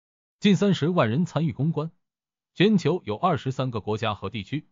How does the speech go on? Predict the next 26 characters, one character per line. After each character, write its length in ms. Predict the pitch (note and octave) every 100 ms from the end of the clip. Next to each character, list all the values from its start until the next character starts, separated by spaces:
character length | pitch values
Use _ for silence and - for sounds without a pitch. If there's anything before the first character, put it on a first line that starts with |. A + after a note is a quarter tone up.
| _ _ _ _
五 200 | C#3+ G#3+
百 180 | E3 B2
多 120 | D3
家 140 | D#3
供 220 | D3+ F3 F#3+
应 140 | A#2+
商 200 | B2+ C#3+
参 240 | - C3+
与 80 | A#2
协 200 | F#2 E2+
作。 200 | - - _ _ _ _ _ -
为 180 | G#3 F#3+
什 100 | F3
么 60 |
要 140 | F3+ D#3+
自 160 | F3
己 140 | A2 G#2
生 200 | D3 D#3+
产 160 | F2
大 140 | F2+ E2+
飞 160 | F#2+
机？ 240 | F2+ B2+ - _
原 240 | - C#3 F3+
因 220 | G#3 G3+
有 100 | -
三。 280 | _ G#2 D3+